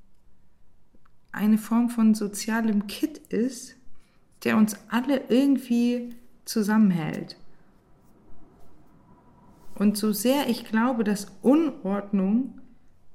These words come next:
als Herausforderung uns auch zusammenhält,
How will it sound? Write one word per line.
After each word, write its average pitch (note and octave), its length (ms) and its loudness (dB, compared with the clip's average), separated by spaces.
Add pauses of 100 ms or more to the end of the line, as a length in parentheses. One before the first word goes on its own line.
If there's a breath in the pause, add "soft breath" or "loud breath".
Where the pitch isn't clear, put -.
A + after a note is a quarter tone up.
als G3+ 320 -2
Herausforderung G3+ 1300 0
uns G3+ 360 -2
auch C#4+ 160 -2
zusammenhält, F3+ 880 -2